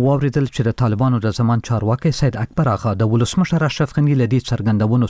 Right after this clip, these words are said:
سره مخالفت کوي چې امریکایان دې له افغانستانه د پوځیانو د ایستلو په اړه له افغان حکومت سره خبرې وکړي. په کابل کې زموږ خبریال امید زهیرمل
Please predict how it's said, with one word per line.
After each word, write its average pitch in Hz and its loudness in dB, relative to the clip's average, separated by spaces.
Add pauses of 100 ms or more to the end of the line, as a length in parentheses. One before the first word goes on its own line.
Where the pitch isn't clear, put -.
سره 117 0
مخالفت 104 -2
کوي 175 0
چې - -6
امریکایان 120 2
دې 170 0
له 117 0
افغانستانه 110 0 (440)
د 120 -2
پوځیانو 165 0
د 139 0
ایستلو 127 -2
په 117 0
اړه 104 0
له 107 0
افغان 107 0
حکومت 113 -2
سره 127 0
خبرې 98 0
وکړي. - -4 (680)
په 156 -2
کابل 170 0
کې 156 -4
زموږ 156 0
خبریال 139 0 (100)
امید 131 0
زهیرمل 131 0